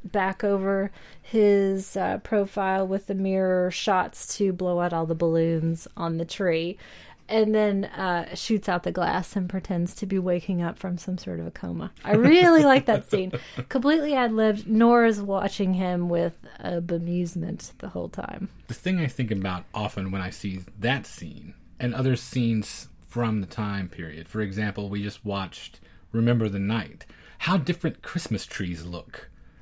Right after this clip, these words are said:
Speaker 2: now.
Speaker 1: I've seen so many times with those balloons on them, and why?
Speaker 2: Versus
Speaker 1: Why do you want
Speaker 2: then.
Speaker 1: balloons on them?
Speaker 2: Isn't
Speaker 1: I
Speaker 2: that
Speaker 1: don't
Speaker 2: an
Speaker 1: get
Speaker 2: odd
Speaker 1: it.
Speaker 2: choice?
Speaker 1: I don't get it.
Speaker 2: Yeah, I like to go back and look just how differently, just sixty years ago, I guess. Eh,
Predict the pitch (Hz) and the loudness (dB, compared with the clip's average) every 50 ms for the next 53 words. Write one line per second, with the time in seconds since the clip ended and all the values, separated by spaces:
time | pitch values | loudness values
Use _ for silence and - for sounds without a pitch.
0 | - - - - 101 101 107 104 107 110 123 143 170 175 - - 262 247 240 - | -20 -20 -10 -4 0 2 2 2 2 2 2 0 -2 -2 -4 -6 -6 -6 -2 0
1 | 311 320 311 294 - - 339 339 330 330 330 311 - - 247 277 294 320 311 - | 2 2 2 2 2 0 0 2 2 2 0 0 -2 -4 -4 -4 -2 -4 -4 -6
2 | 262 240 - 240 233 226 208 202 - 214 214 214 240 269 294 311 277 269 233 214 | -6 -6 -2 -2 -2 -2 -2 -2 -2 0 2 4 4 4 2 0 0 2 2 4
3 | 214 208 196 196 190 185 175 170 175 185 208 262 311 349 370 370 359 339 269 214 | 4 4 2 2 0 0 -2 -4 -6 -4 2 4 4 6 6 6 6 6 6 4
4 | 196 135 - 214 240 320 359 349 349 349 339 320 - 277 247 226 233 277 330 349 | 4 6 6 6 6 8 6 6 6 4 4 4 4 4 4 4 4 2 2 0
5 | 349 - 359 381 381 370 370 392 392 381 339 - - 269 269 285 285 254 202 202 | 0 0 0 2 2 2 0 0 0 0 0 0 0 0 2 2 2 0 0 0
6 | 220 277 285 226 190 180 - - - 104 104 120 127 - - - - - 214 240 | 0 0 2 2 0 0 -2 -6 -6 -4 -4 -6 -6 -8 -14 -20 -12 -8 -6 -6
7 | 254 208 - - 202 202 190 - - - - - - - - 175 - - 104 104 | -6 -6 -8 -10 -10 -10 -10 -10 -12 -14 -18 -14 -10 -8 -8 -8 -6 -6 -6 -4
8 | 101 110 113 101 - - - 113 98 110 107 92 107 101 110 - 104 95 95 98 | -2 -2 -4 -4 -4 -4 -2 0 2 2 2 2 2 0 0 -2 -2 -2 -2 -2
9 | 101 101 101 - - - - - - - 143 127 135 135 - - - - - - | -2 -4 -4 -8 -12 -20 -20 -20 -20 -16 -8 -4 -4 -4 -4 -6 -8 -6 -4 -2
10 | 135 135 139 135 127 123 110 120 131 104 101 87 80 85 85 87 98 - - - | -2 -2 -2 -2 -2 -2 0 0 -2 -2 -4 -6 -10 -10 -12 -12 -12 -14 -14 -8
11 | - 147 135 - - - - - - - - _ - - - - - - 147 - | -8 -8 -8 -8 -12 -20 -20 -20 -20 -20 -20 _ -20 -20 -20 -12 -8 -8 -8 -8
12 | - - 98 101 101 110 113 107 90 92 80 82 80 78 - - - - - - | -10 -10 -8 -6 -4 -4 -4 -6 -6 -10 -12 -14 -14 -16 -16 -18 -18 -18 -18 -18
13 | - - - - - - 135 135 135 127 | -18 -18 -20 -18 -12 -8 -4 -2 -2 -2